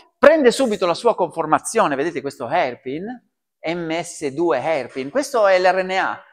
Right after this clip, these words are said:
Quindi il reporter è solo tanti repeat, ventiquattro di questo M S due hairpin. E quindi a questo punto, se io ho la proteina del capside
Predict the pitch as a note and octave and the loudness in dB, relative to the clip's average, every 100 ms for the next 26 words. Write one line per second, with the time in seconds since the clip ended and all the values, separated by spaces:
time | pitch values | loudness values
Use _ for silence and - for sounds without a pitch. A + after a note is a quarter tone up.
0 | _ _ - G#3+ F3+ G#3 A#3 D4 - G#3 | _ _ -6 -4 0 2 4 2 4 4
1 | A#3+ A3+ B3 E3 - A#3+ D#3+ - - _ | 2 -2 -4 -2 0 2 2 -2 -10 _
2 | _ - A#3 C4 G#3 G3 G3 F3 F#3 C#3+ | _ -2 0 0 0 0 -2 -6 -10 -4
3 | D3+ B3 - F3+ E3+ D3 - - A#2+ B2 | -2 -2 -4 -10 -4 -6 -6 -14 -12 -10
4 | F#3 - D3+ D#3+ C3 - D#3 A2+ C3 A2 | -12 -12 -12 -12 -12 -8 -6 -6 -8 -10
5 | - C3 F3 G3+ _ _ _ _ _ _ | -14 -14 -14 -18 _ _ _ _ _ _
6 | _ _ C#4+ E4+ E4 C#4 D4 D#4+ E4 B3 | _ _ -2 0 2 2 2 2 0 0
7 | F#3 - G#3 C#4 C4 F#3 C#3+ C3+ D3+ E3+ | -2 -2 -2 4 4 4 2 0 -4 -6
8 | B3 G#3 D3 C3+ A2+ - B2+ A2+ | -4 -6 -6 -6 -8 -12 -16 -16